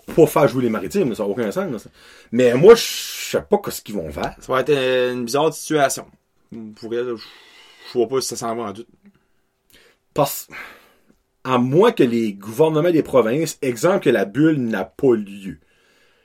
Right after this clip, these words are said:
Speaker 1: Euh, exemple que ça va de l'avant, il va y avoir une bulle, moi je crois, et cette bulle-là devrait être à Moncton.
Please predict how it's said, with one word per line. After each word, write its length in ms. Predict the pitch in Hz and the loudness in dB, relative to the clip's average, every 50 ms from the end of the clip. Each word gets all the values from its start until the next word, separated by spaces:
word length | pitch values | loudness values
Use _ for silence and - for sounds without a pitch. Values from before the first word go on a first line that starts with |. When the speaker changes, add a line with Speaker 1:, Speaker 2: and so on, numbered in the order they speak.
| _ _ _ _ _ _ _ 104 | _ _ _ _ _ _ _ -4
Speaker 1:
Euh, 200 | 107 104 104 104 | -2 0 0 0
exemple 460 | 107 101 104 143 170 190 208 190 151 | -2 0 4 4 4 4 4 0 2
que 400 | - 160 160 170 175 180 180 170 - _ _ _ _ _ _ _ _ _ _ | 2 4 6 8 8 8 6 6 4 _ _ _ _ _ _ _ _ _ _
ça 240 | - - - 127 113 | -12 -6 -2 0 2
va 120 | 139 147 | 4 6
de 40 | 151 | 6
l'avant, 360 | 147 131 113 104 127 170 185 - _ _ _ _ _ _ _ _ | 6 6 6 4 0 -2 -4 -8 _ _ _ _ _ _ _ _
il 160 | 135 120 117 | -10 -10 0
va 120 | 107 123 123 | 2 2 4
y 60 | 120 123 | 6 6
avoir 400 | 131 160 185 202 202 - - _ _ | 6 6 6 4 4 0 -6 _ _
une 380 | - 208 202 196 175 156 143 127 | 0 2 4 4 4 2 0 -2
bulle, 560 | 113 104 101 131 147 143 131 107 92 87 80 | -6 -8 2 6 8 8 8 6 2 -4 -8
moi 240 | - 110 127 147 147 - - - - - - - | -8 -4 0 0 0 0 -2 -8 -14 -16 -16 -4
je 100 | - 107 | -2 -2
crois, 440 | 92 - - - 107 117 143 170 - _ _ _ _ _ _ _ _ _ _ _ _ _ _ _ _ | -2 -2 -4 -6 -4 -2 -2 -4 -6 _ _ _ _ _ _ _ _ _ _ _ _ _ _ _ _
et 160 | 139 135 131 | 0 2 2
cette 420 | 117 - - - 208 214 180 143 123 | 2 0 2 4 4 4 4 2 2
bulle-là 680 | 120 147 147 143 131 127 131 139 156 175 185 - - _ _ _ _ _ _ _ _ _ _ _ _ _ _ _ _ _ _ _ _ _ _ _ _ _ _ - - - _ _ | 2 4 4 4 4 4 4 4 4 4 4 2 -2 _ _ _ _ _ _ _ _ _ _ _ _ _ _ _ _ _ _ _ _ _ _ _ _ _ _ -20 -20 -20 _ _
devrait 580 | - 151 156 151 131 - - - 143 143 135 - - | 4 8 8 8 8 4 0 0 0 0 2 2 2
être 280 | 135 147 151 135 - | 4 4 4 4 2
à 60 | 107 | 0
Moncton. 580 | 107 104 101 95 90 82 - 139 117 87 78 71 | -2 -2 -2 -4 -6 -6 -4 -4 -4 -4 -4 -10